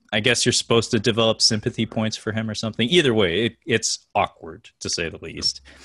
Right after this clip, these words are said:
Um, and then the final showdown, of course. Oh, by the way, Sven Ole Thorsen, the way he meets his end. Um, so he does get shot to shit. Um,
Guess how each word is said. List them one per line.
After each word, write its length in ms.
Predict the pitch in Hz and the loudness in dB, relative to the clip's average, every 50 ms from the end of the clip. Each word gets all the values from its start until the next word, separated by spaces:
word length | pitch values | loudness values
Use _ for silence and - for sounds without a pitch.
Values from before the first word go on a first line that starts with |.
| - - - _ _ _ _ - | -20 -20 -20 _ _ _ _ -6
Um, 280 | 85 85 85 85 85 92 | -4 -4 -4 -4 -2 0
and 80 | 104 | 2
then 260 | 113 110 107 113 123 104 | 2 4 4 2 0 0
the 140 | 110 120 - | -2 -2 2
final 320 | - 135 127 127 123 117 | 2 4 4 4 2 0
showdown, 480 | - - 117 110 107 107 101 101 101 101 | 2 2 0 2 2 0 -2 -4 -4 -6
of 100 | 92 - | -10 -10
course. 220 | - 101 95 92 - | -8 -8 -8 -4 0
Oh, 100 | 135 139 | 0 2
by 180 | 120 - 139 135 | 4 4 4 4
the 80 | 120 | 2
way, 140 | 104 85 - - | 2 -2 -4 -6
Sven 280 | - - - 123 117 113 | -6 -4 0 0 0 0
Ole 160 | 110 107 110 98 | 0 0 -2 -2
Thorsen, 380 | - - 92 82 - - 87 - | -4 -6 -8 -8 -8 -12 -16 -8
the 60 | 82 | -4
way 160 | 95 95 92 | -2 -2 -2
he 160 | 87 98 95 | -2 -4 -8
meets 280 | 95 92 90 85 - - | -8 -8 -10 -10 -10 -12
his 140 | 87 80 - | -12 -14 -14
end. 340 | 82 78 80 82 - - _ _ _ _ _ _ _ _ _ _ _ - | -14 -16 -18 -18 -20 -20 _ _ _ _ _ _ _ _ _ _ _ -8
Um, 320 | 80 82 80 80 80 - - | -8 -6 -6 -8 -10 -10 -8
so 240 | - - 104 101 95 | -2 -2 0 0 0
he 180 | 87 101 131 | 0 -2 -2
does 300 | 107 - 127 135 131 - | 0 2 2 2 2 2
get 160 | - 131 127 | 0 0 0
shot 300 | - - 123 110 117 - - | 0 0 0 0 0 0 -2
to 60 | 131 | -4
shit. 340 | - - - - - - - _ _ _ _ _ _ _ _ _ _ _ - | -4 -4 -6 -8 -10 -12 -16 _ _ _ _ _ _ _ _ _ _ _ -8
Um, 340 | 90 92 90 90 87 85 | -6 -6 -6 -6 -8 -10